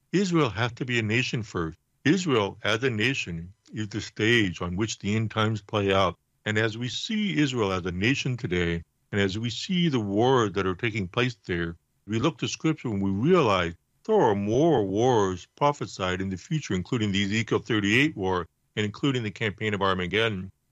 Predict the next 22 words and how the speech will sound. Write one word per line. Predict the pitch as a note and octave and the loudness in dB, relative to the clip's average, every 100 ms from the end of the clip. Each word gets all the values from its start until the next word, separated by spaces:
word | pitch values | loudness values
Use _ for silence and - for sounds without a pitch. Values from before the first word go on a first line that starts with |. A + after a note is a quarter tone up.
| - | -2
This | C3+ A3+ - | 0 0 -2
is | D#3+ G#2+ | -4 -6
God | F2 G#2 B2 G#2+ F2+ | -4 0 0 0 -4
showing | - - D3+ D#3+ F3+ | -8 -4 0 0 -2
himself | C3 G2+ F2 - F#2 E2+ - _ _ | -4 -8 -10 -8 -6 -8 -14 _ _
that | G#2+ - - | -4 -4 0
everything | C3+ D#3+ E3 D#3+ | 0 2 -2 -4
is | C#3+ A2 | -8 -8
happening | - A#2+ A#2+ G2+ F2+ | -6 -4 -4 -6 -8
exactly | E2+ G#2 A2 C#3 | -2 -2 0 -4
the | A2+ | -4
way | A2 A2 | -4 -6
he | F2 | -8
said | F2 - A2 | -10 -2 0
it | B2 | 0
would. | G#2 F2+ E2+ D#2+ | -4 -6 -6 -4
This | D3 D3+ | -6 -4
is | B2 | -8
God | - G#2+ G#2 - | -2 0 0 -2
proving | - A3 E3+ G#2 | -6 -2 0 0
his | F#2 E2+ | -4 -8
sovereignty. | - G2+ A2 C#3 - E2+ | 0 2 2 -2 -6 -10